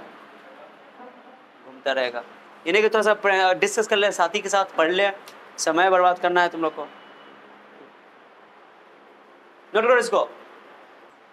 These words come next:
अगर पीछे vector को revision करके आए हो तो इसको एक और तरीके से सोच सकते हो, लेकिन revision तो होगा नहीं, मुझे पता है, क्या कि तुम लोग बहुत brilliant बच्चा सब हो,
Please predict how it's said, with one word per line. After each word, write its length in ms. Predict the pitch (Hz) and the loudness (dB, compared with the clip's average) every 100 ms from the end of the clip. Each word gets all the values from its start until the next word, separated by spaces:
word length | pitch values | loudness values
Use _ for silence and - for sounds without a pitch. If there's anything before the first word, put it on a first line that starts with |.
| _ _ _ _ _ _ - | _ _ _ _ _ _ -4
अगर 200 | 170 208 | 0 0
पीछे 320 | 202 226 247 | -2 0 2
vector 360 | 214 196 196 233 | 2 2 2 0
को 80 | 233 | 2
revision 320 | 226 220 240 | 0 0 0
करके 200 | 226 226 | 0 4
आए 140 | 220 | 4
हो 80 | 240 | 4
तो 100 | 254 | 4
इसको 220 | 220 220 | 2 2
एक 160 | 226 220 | 2 4
और 140 | 226 | 4
तरीके 260 | 226 208 208 | 4 2 0
से 60 | 196 | -2
सोच 100 | 175 | -4
सकते 240 | 165 - | -4 -4
हो, 80 | 120 | -4
लेकिन 300 | 131 160 151 | -4 -4 -2
revision 360 | 147 151 185 202 | -2 0 0 2
तो 120 | 208 | 2
होगा 200 | 190 208 | 2 2
नहीं, 100 | 202 | 2
मुझे 140 | 190 | 0
पता 280 | 190 180 196 | 0 0 2
है, 100 | 180 | 2
क्या 140 | 170 175 | 0 -2
कि 100 | 175 | -2
तुम 140 | 180 | 0
लोग 100 | 180 | 0
बहुत 160 | 175 185 | 2 0
brilliant 280 | 175 180 180 | 0 0 0
बच्चा 180 | 180 170 | -2 -2
सब 160 | 165 | -4
हो, 120 | 143 | -6